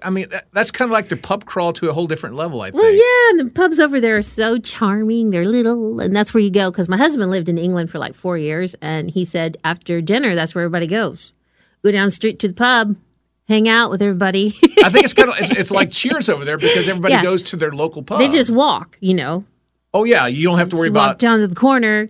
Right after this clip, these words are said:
Speaker 2: go
Speaker 1: There's
Speaker 2: into the pub, hang out with your buddies from the neighborhood, and throw some darts or whatever.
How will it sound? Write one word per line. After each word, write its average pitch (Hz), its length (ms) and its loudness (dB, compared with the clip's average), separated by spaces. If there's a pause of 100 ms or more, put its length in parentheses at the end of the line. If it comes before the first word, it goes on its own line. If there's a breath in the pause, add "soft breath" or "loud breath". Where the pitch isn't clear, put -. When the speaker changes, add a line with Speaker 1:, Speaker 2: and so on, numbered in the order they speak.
Speaker 2:
go 208 80 0
Speaker 1:
There's 196 140 2
Speaker 2:
into 190 80 -2
the 185 80 -6
pub, 208 420 0
hang 202 260 -2
out 196 140 -2
with 180 160 -6
your 190 100 -2
buddies 214 480 0
from 196 180 -2
the 185 60 0
neighborhood, 190 800 -2
and 175 340 -2
throw 202 160 -2
some 180 180 -2
darts 196 380 -2
or 170 80 -4
whatever. 160 480 -4